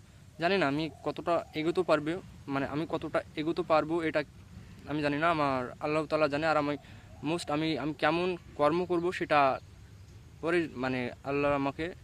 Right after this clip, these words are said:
রেজাল্ট দেবে। তো জীবন কিন্তু ভাই একটা গেম,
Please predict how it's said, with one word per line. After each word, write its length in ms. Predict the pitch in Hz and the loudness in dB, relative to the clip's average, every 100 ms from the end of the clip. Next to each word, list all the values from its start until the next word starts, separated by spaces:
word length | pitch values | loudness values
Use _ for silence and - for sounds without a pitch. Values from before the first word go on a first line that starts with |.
| 135 | -4
রেজাল্ট 320 | 143 135 110 | 0 0 -2
দেবে। 160 | 104 - - - - - - - - - - - - - - | -10 -12 -14 -16 -14 -14 -14 -18 -20 -20 -20 -20 -14 -8 -6
তো 200 | 104 - - - - - - - - - - - 127 | -8 -14 -8 -6 -6 -10 -14 -14 -14 -14 -16 -14 -2
জীবন 300 | 165 190 214 | 0 2 0
কিন্তু 380 | 196 190 185 | 0 0 0
ভাই 240 | 180 175 196 | 0 2 2
একটা 320 | 170 160 170 | 0 -2 -2
গেম, 280 | 147 127 | 0 -2